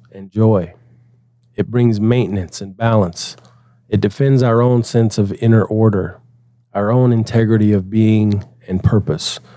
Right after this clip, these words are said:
our own central calmness about who we are, and our essential unassailability and certainty in our masculine identity. It looks upon the world with a firm but kind eye.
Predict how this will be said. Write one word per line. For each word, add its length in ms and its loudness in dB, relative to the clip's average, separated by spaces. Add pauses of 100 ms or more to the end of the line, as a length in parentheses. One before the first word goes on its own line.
(380)
our 180 -4
own 240 2
central 440 0
calmness 600 0
about 280 2
who 100 4
we 200 2
are, 360 -2 (460)
and 120 -4
our 140 4
essential 800 0
unassailability 1160 0 (400)
and 140 -20
certainty 640 0
in 180 -2
our 100 4
masculine 720 0
identity. 600 -14 (1040)
It 80 0
looks 200 0
upon 280 0
the 80 2
world 320 0
with 160 -6
a 60 0
firm 500 0
but 220 -6
kind 400 2
eye. 440 -4